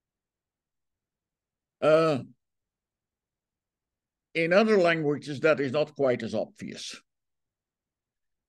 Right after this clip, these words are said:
There's also a difference between the United States and many parts of the world, there used to be at least, in the question, who do we call by their first name? For many of us in Europe,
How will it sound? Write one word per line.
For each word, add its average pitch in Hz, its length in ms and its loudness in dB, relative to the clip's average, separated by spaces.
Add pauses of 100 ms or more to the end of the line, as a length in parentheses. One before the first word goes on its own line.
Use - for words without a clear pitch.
(200)
There's 156 240 4
also 220 280 4
a 147 40 6
difference 180 720 0
between 156 720 -2
the 120 140 -2
United 135 560 0
States 160 400 0
and 123 120 0
many 147 220 -4
parts 131 380 0
of 107 120 -4
the 113 80 -2
world, 127 380 2
there 123 100 4
used 147 360 -2
to 139 80 -6
be 120 200 -2
at 110 160 -2
least, 139 460 -8 (960)
in 143 100 -4
the 151 80 0
question, 160 400 2
who 160 200 6
do 170 200 2
we 147 240 2
call 147 440 4
by 127 240 2
their 123 160 0
first 117 420 -8
name? 117 320 -2 (1600)
For 127 140 0
many 202 260 6
of 175 140 6
us 175 180 6
in 135 140 2
Europe, 151 480 6